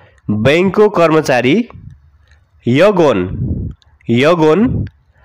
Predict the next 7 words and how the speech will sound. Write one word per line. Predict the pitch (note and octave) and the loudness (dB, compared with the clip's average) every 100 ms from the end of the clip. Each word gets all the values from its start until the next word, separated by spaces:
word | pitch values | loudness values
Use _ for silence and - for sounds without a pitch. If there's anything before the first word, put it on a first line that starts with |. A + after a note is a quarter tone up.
| _ - | _ -6
राहदानी। | B2 D3+ F3+ F3 C#3+ A#2+ D#3+ B3 - - - _ - _ _ _ _ _ _ | -2 0 0 0 0 2 0 0 -6 -10 -20 _ -20 _ _ _ _ _ _
सम्याङहादा, | - - F3 G3+ A#3 G3+ E3 C3+ G#2+ F2 G2+ - _ _ _ _ _ | -12 -2 2 4 4 2 0 0 -2 -4 -8 -16 _ _ _ _ _
सम्याङहादा | - F3 E3+ G3+ G3 D#3+ C3 B2+ G#3+ C4+ _ _ _ - _ _ - | -6 0 2 2 2 2 0 0 -2 -8 _ _ _ -20 _ _ -2
हस्ताक्षर | C#3+ - F#3+ F#3+ G#3 G3+ | -2 0 0 0 0 0
गर्नु। | D#3 A#2 A2+ F3 A#3 - - _ _ _ _ _ _ | 2 2 2 0 -2 -10 -20 _ _ _ _ _ _
छाङ्गु, | - F3+ G3+ A3 F3+ A#2 F#2+ G2 - - - - - _ _ _ | -6 -2 2 2 2 2 0 -6 -16 -18 -18 -20 -20 _ _ _
छाङ्गु | - E3+ F3+ F#3+ C#3 E3 C4 | -6 -2 0 2 2 2 -2